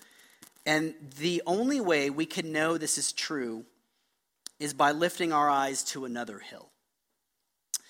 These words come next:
See, there's another hill where a man displayed what love does best,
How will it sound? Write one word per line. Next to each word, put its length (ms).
See, 460
there's 300
another 420
hill 540
where 720
a 100
man 440
displayed 720
what 220
love 400
does 320
best, 760